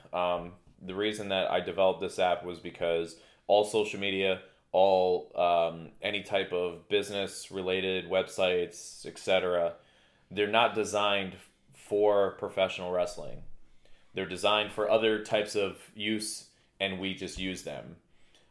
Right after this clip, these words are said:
Where the Territory app is designed for us, by us. So to give you an example, um, what a lot of wrestlers fall into, or any type of,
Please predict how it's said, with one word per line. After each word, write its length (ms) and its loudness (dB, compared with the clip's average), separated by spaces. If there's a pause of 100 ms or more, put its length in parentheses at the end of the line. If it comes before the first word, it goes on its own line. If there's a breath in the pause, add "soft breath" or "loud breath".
(100)
Where 180 0
the 80 -4
Territory 640 2
app 320 0
is 220 -4
designed 580 0
for 440 -2
us, 460 2 (260)
by 260 4
us. 580 -8 (380 soft breath)
So 300 0
to 140 -10
give 160 -4
you 60 -2
an 80 -4
example, 720 -2
um, 380 0
what 120 -2
a 60 -2
lot 260 4
of 100 -2
wrestlers 460 2
fall 260 4
into, 360 -4
or 180 2
any 180 0
type 240 2
of, 320 0